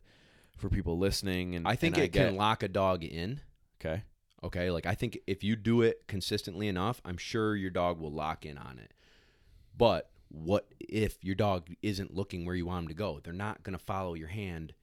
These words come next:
Speaker 2: in front of their face
Speaker 1: You don't
Speaker 2: back
Speaker 1: want
Speaker 2: and
Speaker 1: 'em to. You
Speaker 2: forth.
Speaker 1: want 'em to follow a, a bird and be looking out there.
Speaker 2: No, no, no. Well,
Speaker 1: No, uh, scratch that because it's blind.
Speaker 2: Yes.
Speaker 1: Never mind.
Speaker 2: So my point is,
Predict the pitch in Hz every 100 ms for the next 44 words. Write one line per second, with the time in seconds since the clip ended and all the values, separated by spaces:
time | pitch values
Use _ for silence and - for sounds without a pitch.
0 | - 90 - 104 87 80 - 107 87 78
1 | - - _ _ _ _ - 110 98 107
2 | 156 107 95 85 113 90 78 - 87 82
3 | 82 80 - 78 78 - 78 78 87 113
4 | 69 73 78 76 82 78 92 - - -
5 | - - 95 78 67 _ _ _ 82 80
6 | 82 78 73 - 120 110 - 120 113 -
7 | 101 90 78 80 85 80 78 - _ -
8 | 60 62 60 - 62 - - - - -
9 | 50 - - _ _ - - 104 101 98
10 | 95 _ _ 90 92 101 - 110 107 98
11 | 90 87 80